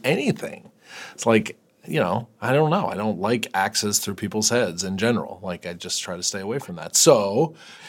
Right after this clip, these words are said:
my kid wants to dress up on that any day of the week to get free candy. I'm gonna go, "No, we're not doing that."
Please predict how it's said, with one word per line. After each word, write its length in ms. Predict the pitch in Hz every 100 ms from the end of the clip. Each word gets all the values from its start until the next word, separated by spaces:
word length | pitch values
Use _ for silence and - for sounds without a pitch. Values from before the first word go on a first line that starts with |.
| - 113
my 140 | 113
kid 200 | 110 131
wants 200 | 117 117
to 60 | 98
dress 220 | 117 -
up 120 | 107
on 140 | 104
that 200 | 104 104 -
any 180 | 165 226
day 160 | 107
of 80 | 87
the 80 | 87
week 240 | 90 92 -
to 120 | 95
get 160 | 101
free 180 | 92 95
candy. 340 | 90 90 82 87
I'm 140 | 92
gonna 160 | 92 90
go, 160 | 95
"No, 280 | 117 190 -
we're 80 | 98
not 160 | 127 123
doing 240 | 185 -
that." 200 | - -